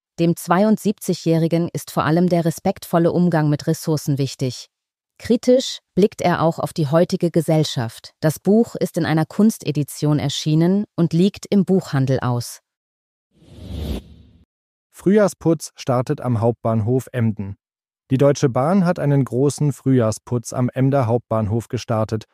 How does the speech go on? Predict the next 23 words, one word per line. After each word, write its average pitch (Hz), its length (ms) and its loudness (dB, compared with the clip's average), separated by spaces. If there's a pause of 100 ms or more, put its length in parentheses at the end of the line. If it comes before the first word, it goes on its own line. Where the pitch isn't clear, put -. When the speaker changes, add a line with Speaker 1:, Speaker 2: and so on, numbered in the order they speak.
(200)
Speaker 2:
Los 185 260 2
geht 160 220 0
es 147 120 -2
am 123 120 2
Montag, 113 580 0
dreizehnter 120 560 0
April. 113 400 0 (400)
Das - 160 -2
Programm 131 460 2
soll 147 200 2
bis 135 160 0
Ende 143 280 0
Mai 113 240 2
laufen. 107 520 -4
Ein 117 180 0
mobiles 123 480 0
Team 180 280 0
reinigt 123 420 -2
dann 120 200 2
das 113 180 -2
Empfangsgebäude, 135 1000 0 (280)
die 123 80 4
Personenüberführung 143 1200 0